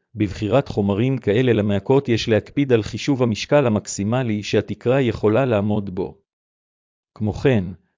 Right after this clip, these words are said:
מעקה אבן דורש הרבה מקום, אך התוצאה תהיה מרהיבה וגדולה. כדי ליצור עיטורים בסיסיים כאלה של החזית,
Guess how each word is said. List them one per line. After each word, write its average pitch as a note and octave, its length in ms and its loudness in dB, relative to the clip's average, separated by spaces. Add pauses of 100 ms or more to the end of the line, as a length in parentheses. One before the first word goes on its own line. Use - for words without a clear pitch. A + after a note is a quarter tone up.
(120)
מעקה G#2+ 520 2
אבן A#2 260 2
דורש A2 320 2
הרבה G2 300 2
מקום, F2+ 480 -2 (260)
אך E2+ 160 -6
התוצאה A2+ 480 0
תהיה A#2 320 0
מרהיבה A2 500 0
וגדולה. G2 500 -2 (1120)
כדי A2+ 240 2
ליצור B2+ 380 2
עיטורים A2 420 0
בסיסיים A2 560 -2
כאלה A#2 360 0
של G#2 200 0
החזית, G2 560 -6